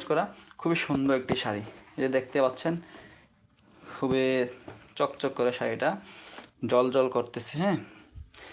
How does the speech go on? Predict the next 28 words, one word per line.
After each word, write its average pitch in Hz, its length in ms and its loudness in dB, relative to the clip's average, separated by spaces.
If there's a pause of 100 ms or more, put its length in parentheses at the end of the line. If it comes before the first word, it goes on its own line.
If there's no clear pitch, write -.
(320)
আমি 120 140 0
যদি 127 140 6
আপনাদেরকে 139 380 0 (120)
একটু 143 160 2 (340)
আঁচলটা 147 360 2
খুলে 127 260 2
দেখাই, 139 240 -2 (120)
এই 120 120 2
যে 117 120 2
দেখুন, 143 240 -2 (320)
অনেক 135 140 0 (100)
সুন্দর 139 320 4 (100)
একটি - 200 -4 (600)
শাড়ি। 113 240 0 (380)
দেখতে 131 220 0 (140)
পাচ্ছেন 135 320 2
আঁচলটা 147 320 2
কত 135 100 0 (120)
সুন্দর 143 320 4 (760)
and 120 160 2 (120)
শাড়িটাও 139 360 2
কিন্তু 151 200 4
অনেক 135 200 2
সুন্দর, 123 300 2 (420)
ঠিক 175 200 -4
আছে? - 140 -4 (1200)
এই 143 120 2
শাড়িটা 135 240 4